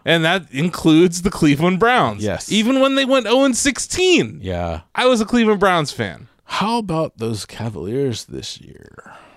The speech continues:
Speaker 1: They just got wrecked by the Warriors last night. They
Speaker 2: Yeah,
Speaker 1: suck.
Speaker 2: yeah.
Speaker 1: And then we just traded Kyle Korver. Continue to tank. There's a couple good players in the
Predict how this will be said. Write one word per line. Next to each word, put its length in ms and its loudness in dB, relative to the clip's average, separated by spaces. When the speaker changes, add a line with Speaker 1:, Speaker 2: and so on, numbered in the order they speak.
Speaker 1:
They 120 2
just 140 0
got 260 -4
wrecked 280 0
by 140 2
the 100 -2
Warriors 480 -2
last 280 -8
night. 240 -12
They 100 2
Speaker 2:
Yeah, 40 2
Speaker 1:
suck. 480 -4
Speaker 2:
yeah. 180 -8
Speaker 1:
And 120 -2
then 80 0
we 40 -2
just 180 -8
traded 300 -2
Kyle 240 0
Korver. 500 0
Continue 460 -2
to 100 -4
tank. 440 -4
There's 220 0
a 60 -2
couple 360 0
good 260 -2
players 360 2
in 120 -6
the 220 -4